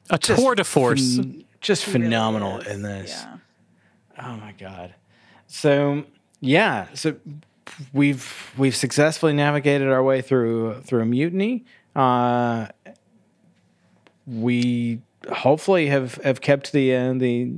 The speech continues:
Speaker 2: tenuous alliance with the, the Cylon rebels in check. And now we gotta figure out what comes next, 'cause we've got a, a, a lot fewer people and we still need to find a home.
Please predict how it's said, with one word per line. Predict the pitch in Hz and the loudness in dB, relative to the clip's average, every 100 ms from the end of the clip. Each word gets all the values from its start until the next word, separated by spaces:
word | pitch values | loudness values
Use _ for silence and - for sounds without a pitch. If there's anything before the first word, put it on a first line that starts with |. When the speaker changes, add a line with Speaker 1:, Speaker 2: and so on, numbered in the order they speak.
| 147 | -12
Speaker 2:
tenuous | - 135 131 123 | -2 2 2 0
alliance | 139 131 123 127 - | 0 2 2 0 -4
with | 127 | 2
the, | 127 117 | 2 2
the | 120 | -2
Cylon | - 123 123 120 120 123 | 0 2 2 0 0 0
rebels | 117 120 120 - | 0 -2 -4 -6
in | 135 117 | -4 -2
check. | 110 123 160 139 | 0 0 0 -2
And | 117 120 120 117 - - - - - _ _ _ _ _ _ _ - | -4 -2 -2 -4 -8 -20 -20 -20 -20 _ _ _ _ _ _ _ -6
now | 110 147 | -2 2
we | 180 165 | 4 4
gotta | 160 | 4
figure | - 156 147 | 2 2 2
out | 127 | 2
what | 131 - | 0 0
comes | 131 120 - | 0 0 0
next, | 196 165 - | 0 -2 -6
'cause | 127 107 - - _ _ _ _ - | -6 -6 -10 -16 _ _ _ _ -12
we've | 120 120 | -4 0
got | 131 135 120 | 4 4 2
a, | 110 - 117 127 120 - | -2 -4 -6 -8 -8 -4
a, | |
a | |
lot | 117 135 160 - | 0 2 0 2
fewer | 185 170 156 | 2 2 2
people | 165 165 170 156 | 0 2 -2 0
and | 127 113 | -2 -2
we | |
still | 107 - 156 | -4 0 0
need | 147 139 | 2 0
to | 127 | 0
find | - 131 113 | 0 0 0
a | |
home. | 110 170 98 | -2 -2 -2